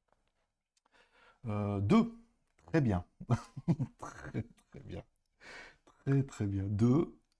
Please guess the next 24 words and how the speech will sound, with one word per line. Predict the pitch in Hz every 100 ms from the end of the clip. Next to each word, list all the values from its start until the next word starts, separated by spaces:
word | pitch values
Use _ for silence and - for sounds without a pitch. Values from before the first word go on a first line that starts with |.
| _ _ _ _ - - - - _
C'est | 104
un | 101
petit | 104 - 117
chiffre, | - 127 127
ça | 107
me | 98
plaît | 113
beaucoup. | 101 95 - 113 - - _ _ -
Ici. | 104 - - 104 - _ _ _ _ - - - _ _ _ _ _ _ _ -
Deux. | 101 117 117 - - _ _ _ _ _ - _ _ _ _ _ _ _ _ _ -
Shadow. | - 113 92 - _ _ _ _ _ -
Non. | 95 92 - _ _ _ _ _ _ _ _ _ _ _ _ -
Deux. | 123 107 123 156 214 -
Et | -
ben, | 90 87 85
regarde, | 90 92
le | 90 87
deux. | 85 87 -
Le | 98 95
premier, | - 113 104
il |
a | 92
mis | 120
deux. | 135 110 135